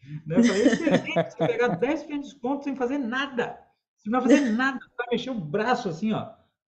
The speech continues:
Eu falei, "Não é possível isso, cara. Quando vai aparecer isso pra você?" Aí você tem que dar esse desabafo, assim, né? A pessoa, "É, é verdade, é verdade." Né? <laughs> Ele tá falando, você, a pessoa fica meio, meio apavorado ali, né?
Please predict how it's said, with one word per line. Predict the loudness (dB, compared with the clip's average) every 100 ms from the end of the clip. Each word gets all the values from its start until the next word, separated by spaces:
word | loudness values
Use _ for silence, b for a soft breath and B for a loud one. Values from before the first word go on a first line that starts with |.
| 0
Eu |
falei, | 2 4
"Não | 2
é | 0
possível | -4 -4 2 2 4
isso, | 0 0 -4 -10
cara. | -10 -10 -12 4
Quando | 6 6 4
vai | 2 2
aparecer | 4 2 2 0
isso | 0
pra | -6 -6
você?" | -6 -8 -12 -20 B B B
Aí | -2
você |
tem | 0
que | 2
dar |
esse | 2
desabafo, | 4 2 4 2 2
assim, | -4 -6 -10
né? | -10 -14 -4
A | -2
pessoa, | 4 4
"É, | 6 6
é | 6
verdade, | 6 6 2 2
é |
verdade." | 0 -4 -8 b b
Né? | -6 -6 -6
<laughs> | -2 2 4 4 6 4 4 0 0
Ele | 2 4
tá | 4
falando, | 4 4 6 4 2
você, | -2
a | -4 -4 -12 -14 -14 -20
pessoa | -8 -8
fica | -2 -2
meio, | 4 6 6 2 -2
meio | -2 2
apavorado | 2 4 4 4 2 0
ali, | -4 -6
né? | -10